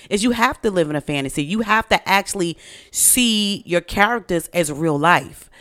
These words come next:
So I think that that was a, a good thing for you. You know, I know you like, "What?" But I think it was a good thing for you. And I think that we look at dreams and we think they have to be this far-fetched, "Oh, I always wanted to be this."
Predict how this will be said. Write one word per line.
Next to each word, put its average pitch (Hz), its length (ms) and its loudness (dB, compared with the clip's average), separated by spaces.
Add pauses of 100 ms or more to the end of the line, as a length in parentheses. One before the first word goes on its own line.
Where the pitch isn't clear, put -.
(160)
So - 140 -8
I 208 140 6
think 220 280 -2
that 156 140 2
that 175 200 4
was 156 220 0
a, 147 140 -2 (140)
a 160 80 2
good 147 400 -2
thing 127 500 -2
for - 200 -4
you. 107 340 -4 (340)
You 175 140 2
know, 160 200 6
I 160 80 6
know 180 140 2
you 185 160 0
like, 127 200 -4
"What?" 202 300 0
But 185 100 0
I 180 140 4
think 190 240 -4
it 180 60 -2
was 165 140 -2
a 156 60 0
good 175 220 -4
thing 139 220 -6
for 123 160 -10
you. 76 240 -14 (320)
And 190 100 0
I 185 80 4
think 392 300 -4
that 185 200 2
we 226 420 -4 (220)
look 202 200 0
at 160 160 0
dreams 208 560 -2
and 175 160 -4
we 214 120 -2
think 208 220 -6
they 208 60 -4
have 185 140 -4
to 185 40 -4
be 180 120 -6
this 170 220 -6
far-fetched, 226 680 0 (400)
"Oh, 233 340 2
I 190 200 0
always 208 280 0
wanted 185 200 -4
to 196 60 -4
be 190 180 -6
this." 202 340 0